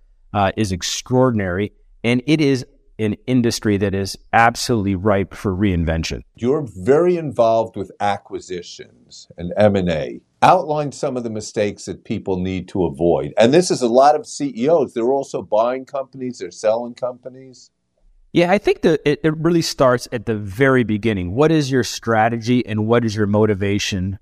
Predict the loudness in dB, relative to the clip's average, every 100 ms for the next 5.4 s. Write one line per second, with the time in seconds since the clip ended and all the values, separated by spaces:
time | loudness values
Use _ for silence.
0 | -14 -4 -2 0 -2 -4 -12 _ _ -12
1 | -2 0 0 0 0 -2 -4 -6 -6 -6
2 | -8 -14 -18 _ _ _ _ _ 0 2
3 | 4 4 2 2 0 -2 2 2 2 0
4 | 0 0 -2 0 0 0 -2 -2 -2 -2
5 | 0 2 0